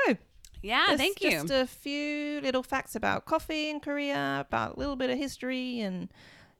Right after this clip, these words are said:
Speaker 1: there, yeah.
Speaker 2: Awesome. And a little bit
Speaker 1: <laughs>
Speaker 2: about us and our favorite coffees.
Speaker 1: Yeah, that's right. But like I said, that's not my topic for today.
Speaker 2: Okay, go
Speaker 1: Actu-
Speaker 2: down the rabbit hole.
Speaker 1: Actually, um, when we said last week that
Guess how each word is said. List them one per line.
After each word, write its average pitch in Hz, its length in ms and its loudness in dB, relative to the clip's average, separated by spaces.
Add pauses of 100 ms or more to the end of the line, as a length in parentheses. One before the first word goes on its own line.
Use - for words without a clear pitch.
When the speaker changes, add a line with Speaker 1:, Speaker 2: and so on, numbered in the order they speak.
(120)
Speaker 1:
there, 175 260 2
yeah. - 140 -6 (600)
Speaker 2:
Awesome. 220 500 4
And 240 100 -4
a 247 160 2
little 277 200 6
bit 247 180 6
Speaker 1:
<laughs> 247 80 2
Speaker 2:
about 254 240 4 (100)
us 165 380 -8
and - 140 -4
our 269 120 -4
favorite 285 360 -8
coffees. 480 260 -6
Speaker 1:
Yeah, 523 380 -2
that's 403 240 -6 (200)
right. - 220 -6 (240)
But 247 160 4
like 247 180 -2
I 302 60 4
said, 240 300 0 (160)
that's 202 240 -2
not 233 240 0
my 226 120 -2
topic 202 380 -6
for 151 80 -10
today. - 480 -8
Speaker 2:
Okay, 180 400 -2
go - 80 4
Speaker 1:
Actu- 196 100 8
Speaker 2:
down 208 120 4
the 214 80 4
rabbit 190 300 6
hole. 165 360 0
Speaker 1:
Actually, 254 880 0 (160)
um, 185 560 -2
when 202 460 -2
we 220 160 0
said 220 260 0
last 185 440 0
week 175 320 -2
that 165 380 0